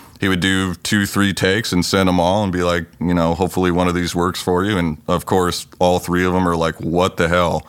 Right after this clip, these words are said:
Like, that's the most amazing thing I've ever heard.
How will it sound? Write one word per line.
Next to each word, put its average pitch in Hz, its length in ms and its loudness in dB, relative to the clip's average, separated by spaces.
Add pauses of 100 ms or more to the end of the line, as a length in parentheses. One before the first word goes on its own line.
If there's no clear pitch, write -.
(300)
Like, 90 100 2
that's 92 160 2
the 95 60 0
most 92 180 0
amazing 87 600 0 (160)
thing 92 240 2
I've 87 100 2
ever 85 180 0
heard. 90 400 -2